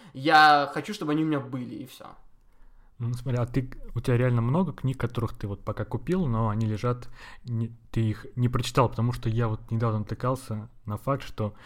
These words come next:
Speaker 2: то ли в английском языке появилось слово, как раз специально для этого, когда ты покупаешь книги, но не читаешь их.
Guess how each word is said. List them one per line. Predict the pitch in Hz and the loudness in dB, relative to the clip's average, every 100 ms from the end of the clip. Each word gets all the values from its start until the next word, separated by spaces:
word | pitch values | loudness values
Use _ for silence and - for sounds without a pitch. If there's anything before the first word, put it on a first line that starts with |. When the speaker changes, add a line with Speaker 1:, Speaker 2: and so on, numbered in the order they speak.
| - - - | -20 -16 -4
Speaker 2:
то | 117 | 0
ли | |
в | 113 | 2
английском | 113 151 127 | 2 2 0
языке | 117 117 | 0 0
появилось | 117 113 113 107 | 0 2 2 2
слово, | - 120 131 143 101 | 0 0 2 2 0
как | - - | -2 -6
раз | 101 | -6
специально | - - 104 101 | -6 -2 -2 2
для | 113 | 0
этого, | 107 92 | -2 -2
когда | 104 | -2
ты | 104 | -2
покупаешь | - - - 110 98 | -8 -6 0 0 0
книги, | - 117 156 143 110 113 - | -2 0 2 2 -2 -6 -10
но | 104 117 117 | -2 2 2
не | 113 | 2
читаешь | 107 110 104 92 | 0 0 0 0
их. | 170 | -2